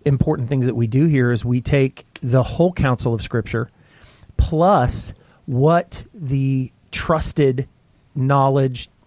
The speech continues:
knowledgeable and studied and learned, uh, voices in the church have to say, plus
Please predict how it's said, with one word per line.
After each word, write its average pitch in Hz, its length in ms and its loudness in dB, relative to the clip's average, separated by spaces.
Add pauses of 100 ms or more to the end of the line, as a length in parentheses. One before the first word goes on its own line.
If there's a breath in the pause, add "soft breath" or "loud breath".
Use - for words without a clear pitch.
(260)
knowledgeable 135 800 0
and 123 240 -2
studied 135 480 0
and 120 180 -2
learned, 131 500 2 (560 soft breath)
uh, 123 320 0
voices 127 640 0 (220)
in 135 200 0
the 127 80 0
church 127 280 -2
have 117 180 0
to 127 80 -2
say, 113 320 -4 (200)
plus 170 640 0